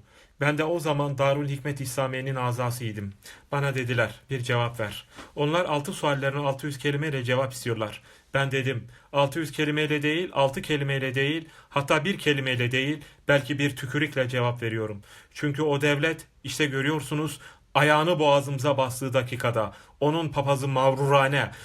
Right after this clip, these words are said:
üstümüze sual sormasına karşı yüzüne tükürmek lazım geliyor. Tükürün o ehli zulmün merhametsiz yüzüne"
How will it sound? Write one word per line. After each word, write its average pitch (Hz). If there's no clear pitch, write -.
üstümüze 147
sual 147
sormasına 139
karşı 120
yüzüne 135
tükürmek 135
lazım 117
geliyor. 107
Tükürün 196
o 156
ehli 151
zulmün 151
merhametsiz 139
yüzüne" 120